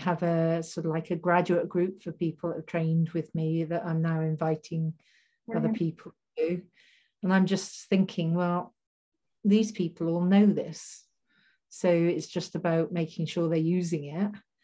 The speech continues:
Speaker 2: Yeah.
Speaker 1: But what about people that don't use it, and how can we actually, um, ha-, you know, it's almost like, uh,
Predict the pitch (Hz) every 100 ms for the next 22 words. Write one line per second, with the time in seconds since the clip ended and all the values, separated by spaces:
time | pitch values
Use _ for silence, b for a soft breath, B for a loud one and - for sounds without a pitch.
0 | - 233 226 220 - 202 202 202 196 _
1 | - 196 190 185 165 196 190 165 160 151
2 | 170 165 170 175 175 - 180 170 170 170
3 | 160 - - 170 165 165 165 160 160 165
4 | 160 160 160 _ _ _ _ _ _ _
5 | _ _ _ _ _ _ _ _ _ _
6 | _ - 196 - 185 180 160 160 190 185
7 | 170 - 175 175 165 - 180 170 170